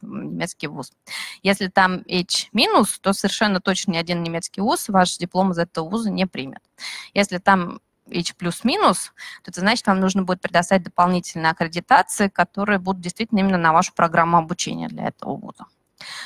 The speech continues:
А, ну, поэтому, как правило, с государственными ра-, вузами Москвы, например, такой проблемы никакой нет. Поэтому можно, в принципе, в любой государственный вуз поступить, один год отучиться и пос-, поступать на первый курс немецкого вуза.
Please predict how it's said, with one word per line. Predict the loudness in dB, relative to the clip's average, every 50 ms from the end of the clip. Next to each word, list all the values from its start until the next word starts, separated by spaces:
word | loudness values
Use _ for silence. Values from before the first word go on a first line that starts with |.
| -16 -16 -20 -20 -20 _ _ _ _ _ _ _
А, | 6 8 8 8
ну, | 8 8 6 6 6 _
поэтому, | 2 2 2 2 -2 0
как | 0 0 2 _
правило, | 6 6 6 6 6 6 6 6
с | 4 2 -2 -4
государственными | -4 -6 0 2 2 2 2 0 -2 0 2
ра-, | 2 2 0
вузами | 0 -4 -8 -6 -4 -2 -2 -2 -2 -2 -2 -2
Москвы, | 0 2 2 0 0 -2 -6 -6
например, | -4 -4 -4 -4
такой | -4 -4 -6 -6 -4
проблемы | -2 -2 -2 0 0 -2 -4
никакой | -4 -4 -6 -6 -6 -6
нет. | -6 -8 -10 -12 -6
Поэтому | -4 -2 -2 -2 -6 -10 -12 -10
можно, | -8 -8 -8 -8 -8
в | -8
принципе, | -10 -10 -10 -10 -12 -10 -10
в |
любой | -6 -6 -6 -6
государственный | -8 -8 -4 -4 -4 -4 -4 -6 -8
вуз | -8 -10
поступить, | -12 -20 -14 -6 -4 -4 -2 -2
один | -2 -2 -2 -2 -2
год | -2 -4 -6
отучиться | -8 -10 -10 -6 -4 -4 -4 -4 -6 -8
и | -8
пос-, | -8 _ -10 -12 -10 _
поступать | -14 -14 -14 -10 0 2 2 2 2
на | 0 -4
первый | -4 -2 -2 -2 0 0 -2 -4
курс | -4 -4 -6 -6 -6
немецкого | -8 -6 -6 -6 -6 -6 -8 -8 -8 -8 -10
вуза. | _ -20 -20